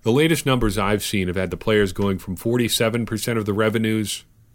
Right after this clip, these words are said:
the league generates to forty-eight and a half. Honestly, a very small jump. And they only are going to get to forty-eight and a half if they accept that seventeenth game. So if you compare that to a previous N F L year with just sixteen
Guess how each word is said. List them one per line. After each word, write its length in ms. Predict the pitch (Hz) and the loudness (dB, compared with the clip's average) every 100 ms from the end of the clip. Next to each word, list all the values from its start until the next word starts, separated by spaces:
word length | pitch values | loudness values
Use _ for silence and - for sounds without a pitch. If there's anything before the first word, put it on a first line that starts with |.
| - - - | -20 -20 -10
the 260 | 107 104 101 | -2 0 2
league 320 | 101 113 104 | 4 2 2
generates 500 | 104 104 104 104 - | 0 0 2 0 -4
to 80 | - | -10
forty-eight 460 | - 110 110 101 95 | -2 0 2 2 0
and 80 | |
a 80 | 90 | -6
half. 420 | 80 76 - - _ _ _ - | -8 -12 -18 -20 _ _ _ -2
Honestly, 480 | 120 139 123 123 104 | 2 4 2 2 0
a 60 | |
very 420 | 90 92 110 104 | 0 0 2 2
small 340 | - - 90 82 | -4 -6 -6 -6
jump. 320 | - - - - - - - | -12 -16 -20 -20 -20 -20 -8
And 100 | 117 | 2
they 60 | 135 | 4
only 260 | 156 127 | 4 2
are 160 | 107 110 | 2 2
going 280 | 110 117 104 | 2 2 0
to 40 | |
get 280 | 90 131 135 | 2 0 0
to 80 | 113 | -4
forty-eight 440 | - 104 98 98 | 0 0 0 -2
and 80 | 87 | -4
a 60 | 85 | -6
half 300 | 90 90 - | -6 -6 -4
if 180 | 123 | -4
they 120 | - 104 | -2 -2
accept 440 | 98 - 95 - | 0 0 -2 -2
that 180 | 95 95 | -4 -2
seventeenth 760 | - 87 90 - 85 82 85 - _ _ - | -4 -4 -6 -8 -8 -8 -12 -20 _ _ -4
game. 340 | 151 147 - - - - - - - - - - - _ - - - - - | -2 0 -4 -16 -20 -20 -20 -20 -20 -20 -20 -20 -20 _ -20 -20 -20 -20 -14
So 160 | - 139 | 2 2
if 80 | |
you 80 | 127 | 4
compare 280 | 127 120 143 | 2 4 4
that 200 | 135 127 | 4 2
to 140 | - 117 | 4 2
a 80 | |
previous 600 | 101 - 135 120 113 98 | 2 2 2 4 2 0
N 140 | 113 107 | -2 -2
F 140 | 98 | -2
L 160 | 101 95 | 0 0
year 280 | 92 151 120 | 0 2 2
with 160 | 98 | 2
just 200 | - 87 | -2 -6
sixteen 560 | - 139 - 101 87 85 | -4 -4 -4 -4 -2 -6